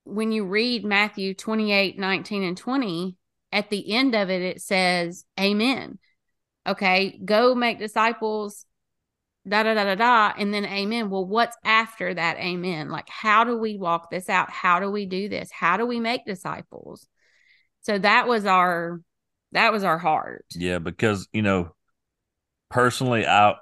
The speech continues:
Speaker 2: I was that way. You know, I, I think me and you actually talked about this the other day, Casey, that,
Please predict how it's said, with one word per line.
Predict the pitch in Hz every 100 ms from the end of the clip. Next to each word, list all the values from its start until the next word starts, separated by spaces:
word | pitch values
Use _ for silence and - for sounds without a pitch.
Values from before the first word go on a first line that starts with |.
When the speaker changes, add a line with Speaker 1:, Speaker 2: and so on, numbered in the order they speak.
| _ _ -
Speaker 2:
I | 101
was | 101 92
that | 95 92
way. | 90 113 80 _ _ _ _ _ _
You | 90 90
know, | 87 85 -
I, | 101 98 _ _ _ _ _ _ _ _ _ _ _ _ _
I | 87
think | - 95 -
me | 98 101
and | 98
you | 107
actually | 101 - 87
talked | 98 90
about | 98 95
this | 98 -
the | 95
other | 85
day, | 101 95
Casey, | 92 85 87 87
that, | 87 80 80